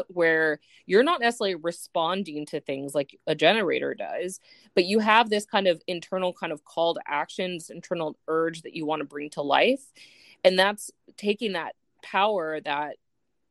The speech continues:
energy from that motor center and connecting it di-, directly to a plate where you, place where you express it.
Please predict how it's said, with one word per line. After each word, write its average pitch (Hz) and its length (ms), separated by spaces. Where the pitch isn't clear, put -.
energy 196 540
from 160 260
that 147 280
motor 220 380
center 143 480
and 156 120
connecting 175 380
it 143 140
di-, 170 160
directly 196 480
to 175 180
a 160 60
plate 170 240
where 165 80
you, 156 160
place 202 320
where 170 80
you 160 180
express - 600
it. - 120